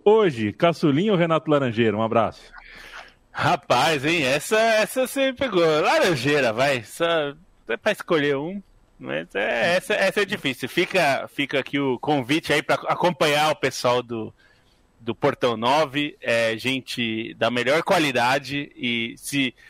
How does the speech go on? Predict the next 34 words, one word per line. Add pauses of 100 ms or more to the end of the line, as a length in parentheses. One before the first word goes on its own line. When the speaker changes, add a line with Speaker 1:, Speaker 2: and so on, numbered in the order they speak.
(180)
Speaker 2:
se
você
não
quiser
acompanhar
o
jogo,
eu
recomendo
também.
Eu, (300)
eu
gosto
de
assistir
um
joguinho,
viu?
Principalmente
quando
eu
tô
de
folga
e
não
tô
vendo
o
jogo
pra
escrever
sobre
ele.